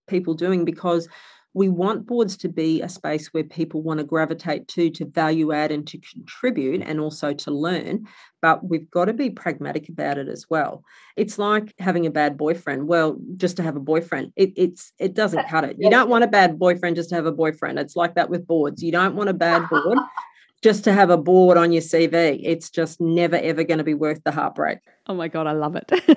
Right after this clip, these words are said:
Speaker 2: <laughs> Um, Robin, is there a resource you would like to share with the Take On Board community?
Speaker 1: There is a particular book that I'm currently obsessed with that I've actually given a copy to pretty much everyone I know.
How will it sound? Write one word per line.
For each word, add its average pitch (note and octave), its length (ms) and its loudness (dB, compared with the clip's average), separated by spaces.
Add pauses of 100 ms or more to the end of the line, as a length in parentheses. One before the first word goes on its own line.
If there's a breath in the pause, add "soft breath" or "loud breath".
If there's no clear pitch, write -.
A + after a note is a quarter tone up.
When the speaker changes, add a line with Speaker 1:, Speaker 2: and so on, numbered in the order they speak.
(160)
Speaker 2:
<laughs> G#4+ 160 4 (960 loud breath)
Um, D#4+ 460 0
Robin, D4+ 300 4
is C#4+ 140 2
there D4+ 180 2
a C#4+ 100 4
resource C4+ 580 2
you G3 80 2
would F#3+ 100 2
like F#3+ 180 0
to G3 100 -4
share F3 320 2
with D#3+ 140 -4
the F3+ 40 -4
Take E3+ 280 -2
On E3+ 80 0
Board E3 240 -2
community? D#3+ 500 -4 (340 loud breath)
Speaker 1:
There A#3+ 120 -2
is D4 100 0
a E4+ 60 -4
particular G#4 420 2
book E3+ 280 -4
that E3+ 100 -2
I'm D#3 120 -2
currently D#3+ 420 -4
obsessed D3+ 460 -10
with D#3+ 200 -2
that E3 80 -2
I've E3 80 -2
actually F#3 340 -2
given E3 220 -4
a D3 60 -6
copy D3+ 320 -6
to D#3 340 -2
pretty F#3 180 -4
much D3+ 220 -6
everyone D3 260 -4
I C#3 100 -6
know. D3 380 -6